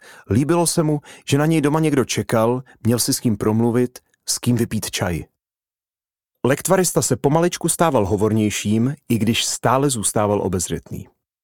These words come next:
Harry si uvědomoval, že mu je jeho přítomnost příjemná, a o to více si uvědomoval, že bude v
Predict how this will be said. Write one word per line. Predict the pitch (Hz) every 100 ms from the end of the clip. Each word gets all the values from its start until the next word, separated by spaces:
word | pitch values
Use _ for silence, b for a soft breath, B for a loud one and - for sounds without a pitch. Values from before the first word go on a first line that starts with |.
| _ _ -
Harry | 123 196
si | 202 -
uvědomoval, | - 107 120 135 147 151 156
že | 131
mu | 127
je | 131
jeho | 127 123
přítomnost | - - 123 139 135 -
příjemná, | - 139 135 87 73 -
a | - -
o | 165
to | - 214
více | 185 190 196
si | 185 147
uvědomoval, | - 110 127 135 135 131 131
že | 135
bude | 123
v | 120